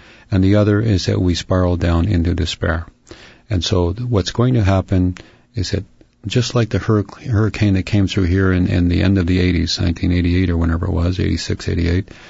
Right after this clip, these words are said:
after disasters, what happened? The world recovered.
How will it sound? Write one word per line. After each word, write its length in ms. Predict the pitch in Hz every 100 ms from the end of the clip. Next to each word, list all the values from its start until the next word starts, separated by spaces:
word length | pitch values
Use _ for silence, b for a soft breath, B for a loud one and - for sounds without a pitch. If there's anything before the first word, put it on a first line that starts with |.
| B B
after 340 | 110 120 - 117
disasters, 760 | 107 87 92 92 - 107 101 110
what 140 | 107
happened? 500 | 117 131 - 82 82 - -
The 120 | 95
world 220 | 95 92
recovered. 500 | 90 - 98 90 87